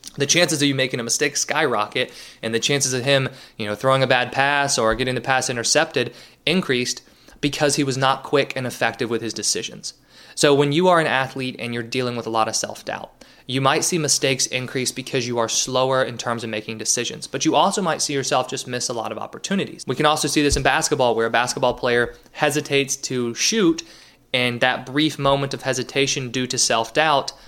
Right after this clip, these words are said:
causes a defender to close in, so now they're not open anymore, and it also might make it more difficult for them to make a pass because their teammates equally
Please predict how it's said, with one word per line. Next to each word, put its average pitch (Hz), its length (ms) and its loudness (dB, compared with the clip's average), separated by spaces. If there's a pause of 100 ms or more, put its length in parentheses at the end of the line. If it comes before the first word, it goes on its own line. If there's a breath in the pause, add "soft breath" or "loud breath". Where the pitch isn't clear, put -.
(220 loud breath)
causes 123 320 0
a 123 40 -4
defender 139 400 -2
to 127 80 -4
close 120 340 -2
in, 117 300 -4 (280 soft breath)
so - 120 -10
now 113 160 0
they're 110 140 0
not 107 180 0
open 117 240 -2
anymore, 107 360 -4
and 113 120 -6
it 113 60 -4
also 143 260 2
might 117 220 -2
make 117 160 -4
it 123 80 -8
more 117 160 -4
difficult 117 400 -4
for - 60 -10
them 117 120 -6
to 113 80 -14
make 110 160 -10
a - 40 -14
pass 156 340 -2
because 143 220 -6
their 139 100 -2
teammates 151 500 -4
equally 127 460 -2